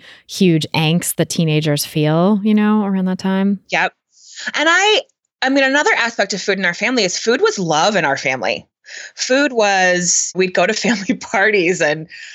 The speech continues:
Speaker 2: and I mean, the food was just everywhere and it was homemade and it was beautiful. And we have something and we have a salad in our family that has cookies and Snicker bars in it.
Speaker 1: <laughs>
Speaker 2: I mean, it, you know, it was amazing. And, and,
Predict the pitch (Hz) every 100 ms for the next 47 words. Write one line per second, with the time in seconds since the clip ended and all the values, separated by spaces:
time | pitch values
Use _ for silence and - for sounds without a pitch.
0 | - - - 185 185 190 180 170 175 -
1 | 208 233 247 196 180 - 175 - 226 226
2 | 233 214 196 202 202 202 208 - - 254
3 | 269 254 254 277 277 254 233 220 220 220
4 | 180 233 - - - - - - 285 311
5 | 311 - 269 226 220 202 208 196 - 311
6 | 392 381 381 381 403 403 - _ _ 277
7 | 285 349 440 466 - 220 190 214 214 208
8 | 214 202 196 202 190 185 170 180 175 -
9 | 196 190 190 180 170 160 165 175 156 147
10 | 220 302 - 285 349 427 403 370 - -
11 | 262 508 277 294 285 - 320 - 381 349
12 | 311 381 403 415 359 427 427 294 233 208
13 | 220 220 233 - - 262 262 262 254